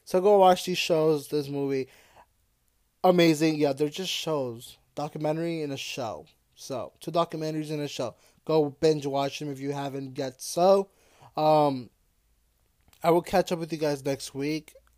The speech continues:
Thank you guys so much for listening to my episode today. Make sure you guys subscribe. It really will. It does really help me. And rate this five stars if you can. You'll be awesome. You're amazing.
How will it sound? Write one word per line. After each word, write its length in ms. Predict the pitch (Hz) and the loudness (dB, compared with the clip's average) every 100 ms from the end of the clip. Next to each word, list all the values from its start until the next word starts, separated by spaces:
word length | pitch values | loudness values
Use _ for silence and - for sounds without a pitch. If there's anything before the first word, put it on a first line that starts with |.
| _ | _
Thank 160 | - 156 | -8 -6
you 100 | 156 | -2
guys 160 | 147 - | -4 -4
so 120 | 147 | -8
much 300 | 143 135 - | -6 -8 -8
for 140 | 135 | -8
listening 460 | 131 131 143 139 135 _ _ _ | -8 -6 -8 -8 -10 _ _ _
to 120 | - 135 | -8 -4
my 200 | 135 135 | -4 -4
episode 680 | 135 - 127 - 143 139 | -8 -10 -14 -8 -8 -8
today. 640 | 139 131 135 135 131 127 127 _ _ _ _ | -10 -6 -2 -2 -2 -4 -8 _ _ _ _
Make 180 | 151 151 | -4 -4
sure 180 | - 160 | 0 0
you 140 | 147 | 2
guys 140 | 143 - | 0 -2
subscribe. 760 | 120 - - 139 127 127 123 | -10 -14 -8 -2 0 -2 -4
It 160 | 135 143 | -4 -4
really 320 | 135 139 139 | -4 -4 -4
will. 540 | 127 135 127 123 - _ - | -4 -4 -4 -4 -8 _ -4
It 160 | 151 | -2
does 240 | 156 156 143 | 2 2 2
really 220 | 151 143 | 2 0
help 260 | 139 127 | -4 -6
me. 220 | 143 143 156 _ _ _ | -8 -10 -12 _ _ _
And 420 | - 139 131 123 _ | -8 -6 -6 -10 _
rate 380 | 135 135 139 139 | -12 -8 -6 -4
this 280 | 147 139 - | -4 -4 -8
five 360 | - 131 131 - | -10 -8 -8 -10
stars 580 | - 127 127 135 139 | -8 -6 -6 -6 -10
if 300 | 127 123 - | -12 -16 -18
you 80 | 135 | -20
can. 500 | - 139 127 131 143 151 | -16 -12 -10 -12 -14 -12
You'll 160 | 143 | -12
be 300 | 135 135 139 - _ | -10 -10 -12 -16 _
awesome. 500 | - 120 - 143 135 - _ _ _ | -14 -12 -12 -14 -14 -18 _ _ _
You're 220 | 151 143 | -8 -6
amazing. 560 | 143 139 135 127 135 | -6 -8 -10 -8 -8